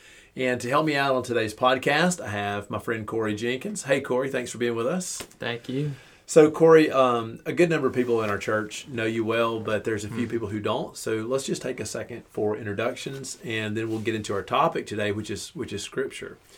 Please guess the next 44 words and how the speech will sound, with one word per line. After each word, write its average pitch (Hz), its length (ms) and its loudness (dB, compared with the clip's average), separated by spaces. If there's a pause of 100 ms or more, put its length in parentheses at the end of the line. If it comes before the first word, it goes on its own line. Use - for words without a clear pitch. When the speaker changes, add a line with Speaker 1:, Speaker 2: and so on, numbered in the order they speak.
(340)
Speaker 2:
Mm. 127 60 -4
Speaker 1:
Um, 110 480 0
so, 131 240 2
Corey, 147 640 2
what's 143 320 -4
your 127 100 0
role 113 360 2
here 110 180 2
at - 80 -10
Carterville? 104 300 0
What 120 100 0
do 135 40 -6
you 127 60 -6
do? 104 220 -2 (520)
Speaker 2:
Uh, 117 400 10
so 113 380 4 (500)
I 131 200 10
am 127 180 6
the 113 140 4
youth 123 640 2
intern 131 600 0
under 110 440 0
Stro, 110 680 0 (180)
um, 110 240 0
alongside 107 580 -2
with 104 140 -2
Hannah 113 280 0
Mullane. 107 580 -4 (580)
Um, 107 220 -2
just 110 200 -6
being 127 220 4
really 123 240 8
invested 117 500 2
and 127 80 0
intentional 110 640 -4
to 104 520 -4
invest 107 640 -4
in 104 260 -4
our 104 260 -4
guys 101 540 -2
in 107 160 -6
the 104 80 -4
youth 98 320 -10
group. - 240 -10